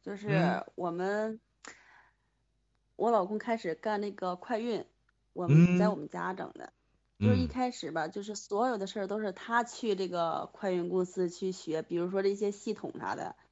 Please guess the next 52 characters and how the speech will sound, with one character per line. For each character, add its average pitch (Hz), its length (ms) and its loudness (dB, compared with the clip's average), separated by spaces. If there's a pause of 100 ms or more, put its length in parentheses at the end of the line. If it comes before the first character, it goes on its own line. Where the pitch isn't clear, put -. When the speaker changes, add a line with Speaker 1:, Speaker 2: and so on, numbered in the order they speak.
(180)
Speaker 2:
啊。 135 140 -6
Speaker 1:
都 226 140 2
是 214 60 -2
他 214 220 -2
去 214 180 -4
学， - 220 -8
人 131 240 -2
家 - 0 -
他 208 120 -4
不 180 160 -6
让 190 180 2
我 - 100 -4
去， - 320 -8 (440)
Speaker 2:
嗯。 85 100 2
啊。 82 80 4
Speaker 1:
不 190 60 2
让 220 180 4
我 175 100 -2
去， 190 240 -4
然 170 200 -2
后 185 340 0 (140)
等 185 140 -4
他 220 200 0
回 175 200 -4
来 196 140 0
之 190 140 -6
后， 190 300 0
我 156 120 -2
就 180 240 -2
是 180 60 -6
说 180 320 -2
等 180 240 -6
他 190 400 2
有 190 180 -2
事 202 120 -4
儿 190 80 2
的 170 80 -2
时 175 100 -10
候， 165 100 -2
我 151 120 -6
就 180 100 -4
问 196 220 -2
他， 175 280 -6
我 - 140 -10
说 180 200 -2
：“我 170 40 -4
能 175 140 -2
不 196 60 0
能 202 140 0
帮 208 260 0
上 190 240 -2
你？” 82 120 -8